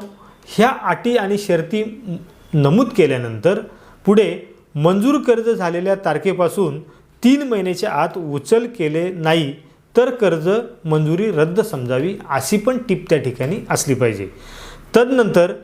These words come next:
खाली शाखा व्यवस्थापक यांचा स्टॅम्प मारून त्या ठिकाणी शाखा व्यवस्थापक यांनी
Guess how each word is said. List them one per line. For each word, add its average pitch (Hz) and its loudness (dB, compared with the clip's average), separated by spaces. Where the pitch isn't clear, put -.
खाली 165 -2
शाखा 135 -2
व्यवस्थापक 165 0
यांचा 143 0
स्टॅम्प 214 0
मारून 147 -2
त्या 190 4
ठिकाणी 143 -2
शाखा 135 -2
व्यवस्थापक 135 0
यांनी 131 0